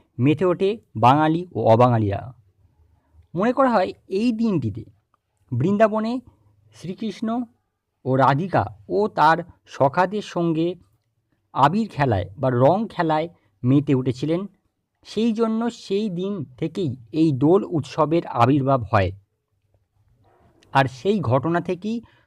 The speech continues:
দোল উৎসবের এই উৎপত্তি। এই দিনে পূর্ণিমার রাত্রে নদিয়ার নবদ্বীপে চৈতন্য মহাপ্রভুরও জন্ম হয়েছিল।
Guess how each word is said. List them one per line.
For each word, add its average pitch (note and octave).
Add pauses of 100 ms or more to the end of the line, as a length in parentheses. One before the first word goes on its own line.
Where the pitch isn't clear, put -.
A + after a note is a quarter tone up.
দোল C#3+
উৎসবের F#3
এই D3+
উৎপত্তি। F#3 (1400)
এই A#3
দিনে B3 (200)
পূর্ণিমার G#3+
রাত্রে C#3+ (360)
নদিয়ার F3+
নবদ্বীপে E3+
চৈতন্য G3+
মহাপ্রভুরও E3+
জন্ম C3+
হয়েছিল। D#3